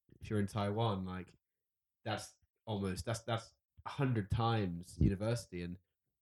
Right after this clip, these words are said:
you know, I think it's very difficult to, I guess, deal with your, yeah, deal with the loneliness and try and find ways to, uh, cope with it, and the way, ways to maybe, the fact that you went to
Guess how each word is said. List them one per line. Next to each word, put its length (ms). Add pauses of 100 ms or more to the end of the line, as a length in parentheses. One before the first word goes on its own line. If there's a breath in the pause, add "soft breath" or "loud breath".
(120)
you 100
know, 60
I 40
think 160
it's 140
very 240
difficult 480
to, 380 (300)
I 80
guess, 200
deal 200
with 160
your, 240
yeah, 160
deal 200
with 120
the 40
loneliness 360
and 100
try 100
and 100
find 440
ways 340 (120)
to, 320 (560)
uh, 400 (160)
cope 200
with 100
it, 40
and 80
the 40
way, 200
ways 300 (100)
to 120
maybe, 420 (580)
the 60
fact 220
that 60
you 160
went 300
to 420